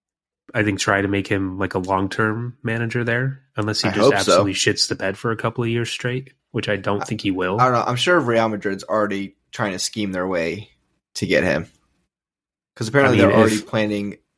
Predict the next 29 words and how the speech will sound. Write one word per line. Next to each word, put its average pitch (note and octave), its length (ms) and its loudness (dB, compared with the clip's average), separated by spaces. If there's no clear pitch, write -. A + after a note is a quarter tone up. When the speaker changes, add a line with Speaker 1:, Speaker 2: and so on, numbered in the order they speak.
Speaker 2:
getting G2 260 -2
Haaland F#2 420 -4
in F2+ 200 -8
ne-, G#2 200 0
after G2+ 260 2
next E2 260 -2
year. E2+ 240 -2
Speaker 1:
Yeah, G#2+ 220 4
the, G2+ 120 -2
what, G#2 260 0
they're G2+ 120 0
trying G#2 200 0
to G2 60 -2
trigger G2+ 360 0
his, G2 220 0
like, F#2+ 220 -4
release F#2+ 280 -4
clause G2+ 300 -2
for, - 140 -6
like, F#2+ 140 -4
two - 140 -2
hundred G2+ 200 0
fifty G#2 260 -2
mil? G2 360 -2
<laughs> - 100 0
Speaker 2:
It's D#3+ 160 0
really F#4+ 180 8
funny D3 300 2
that A#2+ 320 0